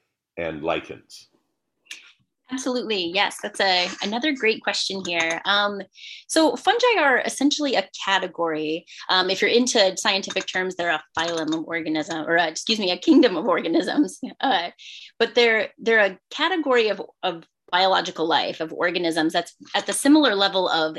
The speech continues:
Speaker 2: animals and plants. Um, so like I had previously said, we used to think of fungi as being sort of part of plants, as these seedless plants, but, but really we've known for quite a long time that they're not, um, for a variety of reasons, but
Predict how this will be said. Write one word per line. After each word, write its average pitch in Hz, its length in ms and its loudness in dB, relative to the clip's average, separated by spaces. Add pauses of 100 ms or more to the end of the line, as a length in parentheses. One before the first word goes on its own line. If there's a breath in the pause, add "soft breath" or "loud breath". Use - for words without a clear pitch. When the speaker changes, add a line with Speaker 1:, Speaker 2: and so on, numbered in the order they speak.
Speaker 2:
animals 180 640 0
and 151 180 -6
plants. - 640 -8 (400 loud breath)
Um, 165 300 4
so - 120 -2
like 226 200 0
I 233 60 2
had 190 260 0
previously 202 480 -2
said, 175 240 -4
we 190 60 -8
used 302 260 -2
to 254 80 -6
think 240 180 -4
of 196 100 -4
fungi 202 340 0
as 175 160 -4
being 180 340 -4
sort 165 180 -6
of 160 80 -6 (100)
part 175 240 -2
of 220 280 -2
plants, 269 460 -2
as 185 120 -6
these 170 220 -6
seedless 208 580 -2 (160)
plants, 262 340 2
but, 208 220 2 (380 loud breath)
but 254 80 6
really 349 240 4
we've 262 180 2
known 254 320 2
for 202 140 -2
quite 208 240 0
a 190 60 2
long 175 300 0
time 175 260 -4
that 160 140 -6
they're 165 120 -2
not, 160 420 0 (220)
um, 156 520 -2 (160)
for 220 140 2
a 202 80 0
variety 190 380 0
of 190 100 -10
reasons, 165 460 -6
but 170 260 0